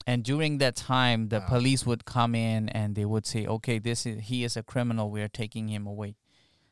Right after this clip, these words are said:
Speaker 1: The citizens are not allowed to keep prisoners," and they would just take their people back away. So that was the idea of night watch. And, uh, we,
Speaker 2: So
Speaker 1: we
Speaker 2: because there were the, there were these, these, you know, crazed attacks, um,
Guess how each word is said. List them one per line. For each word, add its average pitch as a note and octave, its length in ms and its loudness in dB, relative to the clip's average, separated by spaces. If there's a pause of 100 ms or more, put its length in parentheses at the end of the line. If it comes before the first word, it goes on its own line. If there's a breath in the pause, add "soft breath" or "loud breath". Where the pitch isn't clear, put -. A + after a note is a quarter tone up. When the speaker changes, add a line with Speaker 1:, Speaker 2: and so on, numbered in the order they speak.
(140 soft breath)
Speaker 1:
The G#2 140 0
citizens B2 500 0
are A2 100 2
not A2+ 220 2
allowed G#2 280 -2
to G2+ 80 -4
keep - 280 -6
prisoners," G2+ 580 -4
and G#2 160 -6
they G2+ 120 -6
would G#2+ 160 -8
just - 300 -12 (160)
take G#2+ 280 -8
their G#2 180 -4
people - 460 -6 (160)
back G2+ 260 -8
away. A2 360 -8 (320 soft breath)
So A#2 140 -4
that C#3 200 8
was C3+ 180 6
the A#2 140 0
idea A2+ 360 4
of G#2 140 2
night G#2+ 300 -2
watch. - 400 -12 (1000 loud breath)
And, A2 360 0
uh, G#2 340 2
we, A2+ 300 -2
Speaker 2:
So F#3+ 160 2
Speaker 1:
we D#3 60 2
Speaker 2:
because E3 280 4
there C#3+ 140 6
were C#3+ 100 8
the, C3 160 0
there C3 160 2
were C3+ 80 0
these, B2 500 -4
these, A#2+ 520 -6 (520)
you D3 120 -6
know, B2 100 -4
crazed C3 420 -4
attacks, - 800 -8 (160)
um, A2 600 -8